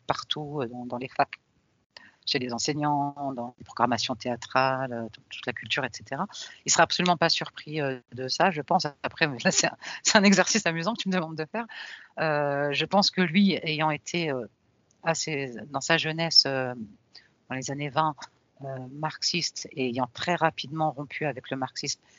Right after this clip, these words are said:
ayant vu venir le totalitarisme, euh, de l'U R S S, ayant dénoncé, euh, tout ça, il était un petit peu dans la même posture que nous quand on dénonce, euh, l'islamisme.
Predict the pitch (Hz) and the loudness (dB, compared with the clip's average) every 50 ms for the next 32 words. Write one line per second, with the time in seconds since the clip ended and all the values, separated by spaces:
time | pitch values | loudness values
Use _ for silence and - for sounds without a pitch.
0 | _ _ _ _ - 127 127 131 131 131 131 127 123 170 202 160 160 175 180 175 | _ _ _ _ -8 -6 -4 -4 -2 -2 -2 -2 2 2 2 2 4 0 0 2
1 | 175 180 170 156 143 123 - - 131 - 143 139 123 - - 135 - 147 139 - | 2 0 0 0 -2 -4 -4 -6 -6 -6 -6 -6 -6 -6 -6 -6 -6 -6 -8 -6
2 | - - - - - 127 123 123 127 127 127 127 131 - 240 - - - 131 131 | -8 -8 -12 -12 -10 -10 -8 -8 -8 -8 -8 -10 -12 -14 -18 -16 -12 -12 -12 -12
3 | 123 127 131 - 143 143 - - - 143 139 - - - _ _ _ _ _ _ | -12 -14 -14 -12 -10 -8 -6 -2 -2 -2 -2 -4 -6 -10 _ _ _ _ _ _
4 | _ _ _ _ _ _ - 127 127 123 123 120 147 165 175 175 170 - - 175 | _ _ _ _ _ _ -10 -8 -4 -4 -2 0 0 2 2 2 0 2 0 0
5 | 170 165 147 127 - 139 - - - - _ _ - 156 156 147 _ _ _ _ | 0 0 -2 -4 -2 2 2 2 2 0 _ _ 4 4 4 4 _ _ _ _
6 | _ _ - 123 131 127 - 151 147 147 - - - - 180 175 160 156 143 135 | _ _ -6 -4 -4 -2 0 0 0 0 0 -6 -4 0 2 4 4 4 4 2
7 | 135 156 156 156 - - 160 - - - 160 - - - 147 156 160 151 - 135 | 2 0 -2 -2 -2 -4 -4 -2 -2 -2 -4 -4 -4 -6 -4 -2 -2 -2 0 -2
8 | 131 - 135 135 131 131 127 131 139 139 - - 123 117 120 120 120 - - 120 | -2 -2 -4 -6 -6 -6 -6 -6 2 2 2 2 2 -2 -2 -2 -4 -4 -4 -4
9 | 117 160 190 - - | -2 0 0 0 0